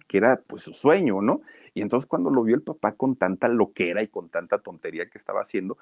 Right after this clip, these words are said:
pues, sí le dio risa. Y entonces, pues, pues, el papá dijo: "Bueno, ¿y ahora qué te pasa?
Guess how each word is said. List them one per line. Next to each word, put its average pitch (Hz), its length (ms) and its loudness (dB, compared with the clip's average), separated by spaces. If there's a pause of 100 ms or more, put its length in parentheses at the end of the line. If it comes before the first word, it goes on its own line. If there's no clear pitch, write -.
(260)
pues, 85 180 -8
sí 95 140 -2
le 90 160 0
dio 95 160 2
risa. - 320 -2 (680)
Y 117 140 -2
entonces, 120 580 0
pues, - 360 -10
pues, 87 200 -6
el 82 100 -6
papá 87 280 0
dijo: 107 220 0
"Bueno, 120 260 4
¿y 90 120 -6
ahora 82 220 -2
qué - 140 -6
te - 160 -4
pasa? - 420 -2